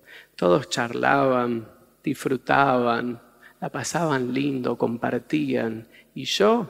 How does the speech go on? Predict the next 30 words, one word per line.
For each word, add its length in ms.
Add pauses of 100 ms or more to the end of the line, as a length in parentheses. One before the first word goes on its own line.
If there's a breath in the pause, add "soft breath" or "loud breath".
(720)
era 200
adolescente, 880
estaba 400
peleado 460
con 280
la 160
vida, 580
estaba 380
peleado 460
con 200
el 220
mundo. 640 (540)
Lo 140
del 140
helado 300
no 160
tenía 360
importancia. 800
Dije 340
que 160
no 360 (300 loud breath)
porque 300
yo 180
no 100
estaba 460
en 100
esa 260
sintonía 680
de 160
disfrute. 760